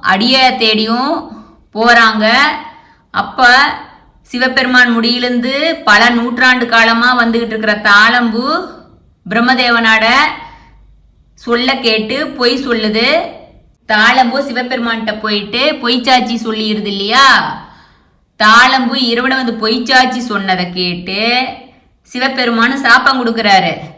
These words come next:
அதுக்கப்புறம் தாழம்பூ இந்த கோயில்ல வந்து சிவபெருமான நினைச்சு தவம் செஞ்சது. அதனால சிவபெருமானு சாப மோசனம் கொடுத்தாரு.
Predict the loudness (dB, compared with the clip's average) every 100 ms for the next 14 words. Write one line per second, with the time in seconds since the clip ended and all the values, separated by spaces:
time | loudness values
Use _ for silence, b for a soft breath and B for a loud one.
0 | -20 _ _ _ -4 -2 0 0 0 0
1 | 2 4 2 0 2 4 4 4 0 -2
2 | -4 -4 -4 -4 -4 -4 -4 -2 0 0
3 | 0 0 0 -2 -2 -2 -2 -6 -6 -6
4 | -2 -2 -2 0 2 0 0 -4 -4 -6
5 | -10 B B B B -2 0 0 -2 -4
6 | -6 -4 0 2 2 0 -2 0 0 -2
7 | -4 -8 -8 -14 -20 b b b -2 0
8 | 0 2 2 2 0 -2 -4 -4 -2 -2
9 | -2 0 0 -2 -4 -4 2 4 4 4
10 | 2 2 2 2 -4 -4 -6 -2 2 2
11 | 0